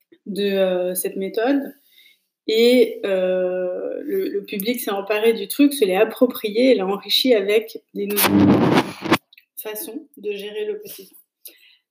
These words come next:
Alors, le bullet journal, à quoi ça sert ? Ça sert, comme il dit en anglais, track the past, order the present, design the future, c'est-à-dire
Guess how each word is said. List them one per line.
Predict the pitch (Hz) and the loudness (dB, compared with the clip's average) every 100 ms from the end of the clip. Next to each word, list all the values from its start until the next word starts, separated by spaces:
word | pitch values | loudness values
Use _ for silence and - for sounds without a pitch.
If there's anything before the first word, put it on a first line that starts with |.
| _ _ _ _ - - _ _ _ _ _ _ _ _ _ _ _ _ _ _ _ _ _ _ _ _ _ _ _ _ _ _ _ _ _ _ _ _ - | _ _ _ _ -20 -20 _ _ _ _ _ _ _ _ _ _ _ _ _ _ _ _ _ _ _ _ _ _ _ _ _ _ _ _ _ _ _ _ -6
Alors, | 208 208 | 0 2
le | 214 | 2
bullet | 247 254 | 4 4
journal, | 247 254 269 277 277 | 4 4 6 4 2
à | - | -2
quoi | - 269 | -2 -2
ça | 220 | -2
sert ? | 208 214 233 269 285 | -2 0 0 0 0
Ça | 277 214 | -2 -4
sert, | 214 208 208 - | -4 -6 -8 -4
comme | 208 | -2
il | 208 | -2
dit | 214 | 0
en | 208 | 0
anglais, | 202 208 214 - - _ | 0 0 -2 -6 -20 _
track | - 240 | 2 2
the | 226 220 | 6 4
past, | 220 233 311 - - - - _ - | 4 0 0 -2 -4 -10 -14 _ 2
order | 226 226 220 220 | 4 6 4 2
the | 196 | -4
present, | - 214 214 233 240 - | 0 2 2 -2 -6 -8
design | 214 214 208 208 | -4 0 0 0
the | 202 | -4
future, | - 208 214 233 | -4 -2 2 0
c'est-à-dire | 226 196 196 | 0 -4 -2